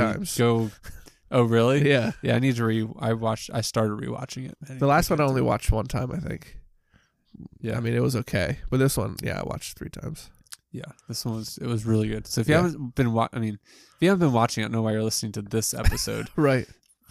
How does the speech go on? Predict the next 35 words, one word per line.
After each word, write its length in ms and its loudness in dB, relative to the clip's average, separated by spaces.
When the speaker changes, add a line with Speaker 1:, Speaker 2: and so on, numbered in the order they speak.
Speaker 2:
Go 120 4
back 320 2
and, 220 -6
and 180 2
watch 280 -2
and 80 -12
listen 240 -12
to 40 -10
the 60 -8
other 80 -2
Speaker 1:
Yeah. 100 -2
Speaker 2:
ones. 260 -10
But 160 -6
super 380 4
good. 260 0
Yeah. 260 -12
Speaker 1:
Yeah. 300 -6
Speaker 2:
I'm 80 0
gonna 40 4
Speaker 1:
And 80 4
Speaker 2:
try 100 6
to 40 4
Speaker 1:
get, 20 4
Speaker 2:
get 60 4
a 20 8
Speaker 1:
and, 80 6
Speaker 2:
listen 300 2
Speaker 1:
and 80 4
Speaker 2:
to 60 0
Speaker 1:
get 60 6
Speaker 2:
it 60 0
Speaker 1:
Disney 260 2
Plus. 460 0
Speaker 2:
my 0 -
way. 0 -